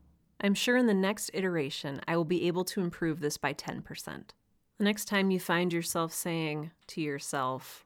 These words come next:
"Wow, you suck," or, "Wow, you're an idiot," think, "Is this something that I would say out loud to somebody I love?" And if it's not, think about how you might say that. Perhaps,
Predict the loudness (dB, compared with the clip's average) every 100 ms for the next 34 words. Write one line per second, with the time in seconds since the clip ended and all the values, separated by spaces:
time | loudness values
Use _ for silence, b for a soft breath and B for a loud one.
0 | _ -4 -2 -2 -4 -6 -6 -6 -6 -8
1 | -10 -6 -6 -4 -2 2 2 2 0 -2
2 | -6 -6 -6 -8 -20 _ _ _ -2 0
3 | 0 -6 _ _ _ _ -4 0 0 0
4 | 0 0 0 -2 0 -2 0 2 2 0
5 | -2 -2 0 2 2 2 0 0 -2 -6
6 | -4 -4 -4 -4 -4 -4 -4 -6 -8 -12
7 | _ _ _ _ 0 0 0 -6 -2 -2
8 | -2 -4 _ _ _ _ -4 -2 4 4
9 | 4 0 0 2 0 -2 -4 -4 -4 -4
10 | -10 -14 _ _ _ _ -6 -4 -4 -4
11 | -10